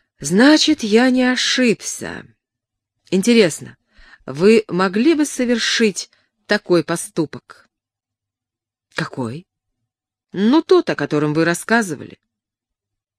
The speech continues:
А, вы, значит, ещё и писатель. Или журналист? Да. Почему вы так решили?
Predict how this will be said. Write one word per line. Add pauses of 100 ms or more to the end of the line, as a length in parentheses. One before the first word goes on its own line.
(160)
А, (600)
вы,
значит,
ещё
и
писатель. (920)
Или
журналист? (1300)
Да. (520)
Почему
вы
так
решили?